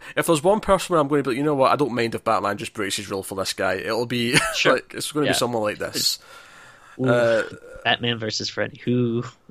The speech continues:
Speaker 2: wouldn't wanna see that? <laughs>
Speaker 1: uh, how does Batman prepare when it's all in a dream? Uh, that's, that's an idea.
Speaker 2: <laughs> Because Batman.
Speaker 1: God damn
Speaker 2: Is
Speaker 1: right,
Speaker 2: that what
Speaker 1: Tim. God damn right, because Batman.
Speaker 2: <laughs>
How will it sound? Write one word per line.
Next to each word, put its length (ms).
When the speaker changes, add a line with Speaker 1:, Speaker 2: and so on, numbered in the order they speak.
Speaker 2:
wouldn't 220
wanna 160
see 140
that? 280
<laughs> 420
Speaker 1:
uh, 260
how 120
does 140
Batman 400
prepare 500
when 240
it's 180
all 180
in 80
a 40
dream? 420
Uh, 40
that's, 220
that's 180
an 100
idea. 440
Speaker 2:
<laughs> 40
Because 360
Batman. 600
Speaker 1:
God 220
damn 200
Speaker 2:
Is 60
Speaker 1:
right, 160
Speaker 2:
that 140
what 100
Speaker 1:
Tim. 80
God 200
damn 280
right, 180
because 300
Batman. 420
Speaker 2:
<laughs> 60